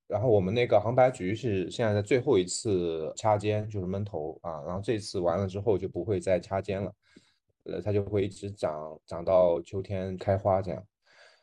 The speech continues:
啊，然后我前段时间去了开化，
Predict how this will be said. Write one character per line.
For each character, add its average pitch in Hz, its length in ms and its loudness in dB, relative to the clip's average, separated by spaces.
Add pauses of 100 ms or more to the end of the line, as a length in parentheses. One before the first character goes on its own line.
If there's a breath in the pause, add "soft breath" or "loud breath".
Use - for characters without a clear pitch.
(140 soft breath)
啊， 82 260 -2 (480)
然 101 240 -12
后 107 560 0
我 104 320 0
前 127 120 -8
段 143 140 0
时 123 80 -8
间 131 180 -2
去 127 440 4
了 101 200 8
开 139 240 6
化， 135 320 4